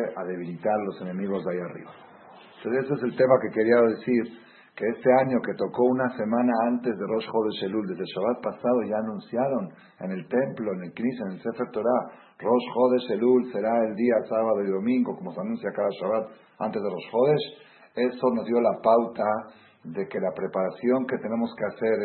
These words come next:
este año es mayor a la de cualquier otro año.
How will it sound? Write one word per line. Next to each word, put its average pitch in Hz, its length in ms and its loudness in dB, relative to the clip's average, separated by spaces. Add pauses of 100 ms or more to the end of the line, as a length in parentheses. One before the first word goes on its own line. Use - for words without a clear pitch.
este - 140 -12 (120)
año 110 300 -2 (100)
es 95 100 -6
mayor 104 460 0 (140)
a 98 80 -4
la 101 140 -2
de 90 120 -8
cualquier 90 360 -6
otro 82 280 -10
año. - 220 -20